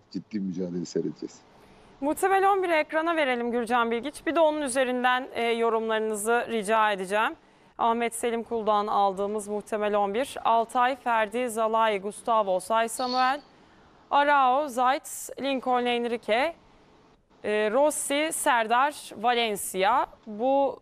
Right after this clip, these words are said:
Speaker 2: e, denklemde Joshua King, Valencia oluyordu aslında genelde Jesus'un tercihi ama Joshua King'in ufak bir sakatlığı olduğu için bugün oynamasını beklemediğini söyledi Ahmet Selim Kul. Ne dersiniz on bir üstünden?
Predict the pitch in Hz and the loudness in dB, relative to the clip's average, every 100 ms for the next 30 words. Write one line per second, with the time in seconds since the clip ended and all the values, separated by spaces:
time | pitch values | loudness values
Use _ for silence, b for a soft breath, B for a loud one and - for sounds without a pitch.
0 | - 208 208 202 180 220 208 233 214 208 | -4 0 2 0 2 0 0 0 0 0
1 | 254 294 240 - 247 240 - 269 233 226 | -2 -2 -4 -2 2 2 0 -6 -2 0
2 | 208 196 185 - 202 190 185 190 185 185 | 0 0 -4 -2 2 2 2 2 2 2
3 | 190 - 196 190 190 190 185 185 190 185 | 2 -2 -4 -2 0 0 0 0 0 0
4 | 190 - 202 180 208 - 180 190 185 196 | -2 -6 -6 -2 -4 -4 -10 -6 -2 0
5 | 190 294 302 214 214 - 214 208 220 208 | 0 -2 -2 -4 -4 -2 -2 -2 -4 -4
6 | 233 - 233 226 220 208 220 226 214 - | -4 -4 -2 -2 -4 -6 -2 -2 -2 0
7 | 220 214 202 226 208 - 294 - b b | 2 4 2 -2 -4 -6 -8 -8 b b
8 | _ 226 226 247 226 214 208 - 240 294 | _ -4 0 2 2 2 0 -2 -4 0
9 | 247 - 240 214 190 180 175 208 190 185 | 0 0 0 2 0 -2 -2 2 2 4
10 | 185 180 180 - 190 190 240 285 330 269 | 2 2 -2 -2 -2 -2 -6 -2 0 2
11 | 208 196 190 226 359 - - 208 190 180 | 0 -2 -6 -6 -6 -8 -6 -4 -2 -4
12 | 180 - 185 202 | -6 -8 -4 -4